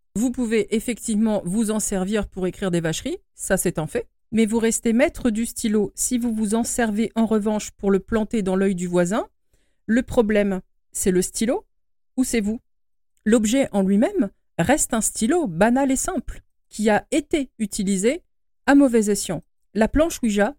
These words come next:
c'est exactement la même chose. C'est un objet banal, simple, qui est très mal utilisé. En réalité, les séances qui se passent mal ne sont pas le résultat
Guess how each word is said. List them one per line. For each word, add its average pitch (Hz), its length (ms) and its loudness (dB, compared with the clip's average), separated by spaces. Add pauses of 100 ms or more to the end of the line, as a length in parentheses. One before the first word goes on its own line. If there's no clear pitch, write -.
c'est - 240 -4
exactement 240 580 2
la 226 100 2
même 196 180 0
chose. - 300 -10 (120)
C'est - 260 0
un 220 140 4
objet 190 420 0 (140)
banal, 214 540 2 (180)
simple, - 500 -4 (300)
qui 185 240 0
est 233 160 0 (180)
très - 240 0
mal 185 220 0
utilisé. 180 460 -6 (380)
En 202 100 4
réalité, 220 680 0 (420)
les 226 180 0
séances 247 420 -2
qui - 120 -8
se - 140 -2
passent 196 440 0
mal 214 420 2
ne 202 160 2
sont 214 180 -2
pas 208 180 0
le 175 120 2
résultat 208 760 0